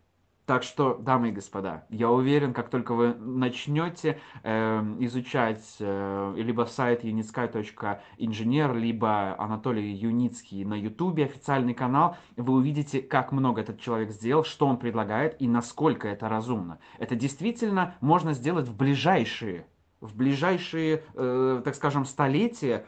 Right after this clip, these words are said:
развивать эти технологии и даст огромное движение. Но люди, человек, человечество как единое целое, как здравомыслящий организм, должны выбрать этот путь,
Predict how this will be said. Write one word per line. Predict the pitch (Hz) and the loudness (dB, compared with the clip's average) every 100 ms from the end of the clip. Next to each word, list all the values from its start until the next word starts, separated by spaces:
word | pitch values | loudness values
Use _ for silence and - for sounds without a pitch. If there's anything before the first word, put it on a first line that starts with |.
| - | -4
развивать | 131 135 139 131 202 160 | -2 -2 0 0 0 -2
эти | 143 | -8
технологии | 135 143 - 127 165 226 135 - | -8 -6 0 2 2 2 -2 -2
и | 127 120 - | -2 -2 -6
даст | 110 135 147 - | -2 0 0 -2
огромное | 123 110 175 127 107 | -6 2 4 4 0
движение. | 98 107 104 85 - | -4 -8 -8 -12 -4
Но | 117 143 110 - _ _ _ _ _ | 2 4 4 0 _ _ _ _ _
люди, | 113 120 151 170 - 80 - _ _ _ _ - | 2 6 6 4 -2 -10 -18 _ _ _ _ -8
человек, | - 143 139 127 95 - _ _ _ | 0 4 4 2 -2 -10 _ _ _
человечество | - 151 135 135 202 190 - 110 107 | -4 0 4 4 2 -2 -6 -6 -2
как | 139 - - _ _ _ _ | -2 -2 -6 _ _ _ _
единое | 127 127 131 170 170 156 | -2 0 0 0 0 0
целое, | 151 135 90 85 | -2 -4 -4 -8
как | - 107 | -10 -8
здравомыслящий | - 135 139 156 160 151 151 | -4 0 2 0 -2 -4 -2
организм, | 127 131 127 92 78 | 0 0 0 -2 -6
должны | 104 123 120 165 - | 0 0 2 0 -2
выбрать | 95 110 190 139 120 | -4 0 2 2 -2
этот | 123 120 - | -4 -6 -8
путь, | 98 - | -12 -12